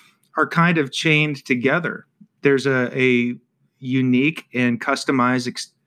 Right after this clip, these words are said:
customized experience that's put together in the office there based on the person I'm sitting with, their vocabulary, their filters, their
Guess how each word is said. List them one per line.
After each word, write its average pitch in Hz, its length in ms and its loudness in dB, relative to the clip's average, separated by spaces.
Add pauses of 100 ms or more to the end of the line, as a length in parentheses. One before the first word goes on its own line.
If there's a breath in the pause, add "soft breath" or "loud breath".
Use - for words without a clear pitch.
customized 131 760 -2
experience 123 800 -2
that's - 180 -12
put - 200 -8
together 120 400 0
in 117 100 0
the 110 100 2
office 127 500 -4
there 95 320 -4 (380 loud breath)
based 165 360 2
on 131 200 0
the 110 80 0
person 135 480 0
I'm 123 160 0
sitting 120 420 0
with, 113 400 -6
their 120 220 2
vocabulary, 104 1000 0
their 113 300 2
filters, 107 840 -2
their 120 300 0